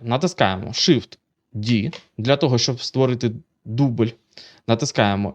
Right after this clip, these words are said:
Y, щоб перемістити тільки по осі ігреків. Тепер з шифтом обираємо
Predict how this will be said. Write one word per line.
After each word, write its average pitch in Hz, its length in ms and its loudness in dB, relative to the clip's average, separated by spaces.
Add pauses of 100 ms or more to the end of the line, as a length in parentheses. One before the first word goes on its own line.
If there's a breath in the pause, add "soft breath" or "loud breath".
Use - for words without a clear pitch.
(140)
Y, 127 460 2 (220)
щоб 151 220 -4
перемістити 156 580 0
тільки 151 520 0
по 139 180 0
осі 139 260 0
ігреків. 127 600 -4 (520 soft breath)
Тепер 135 420 4 (100)
з - 160 -8
шифтом 165 600 4
обираємо 101 680 0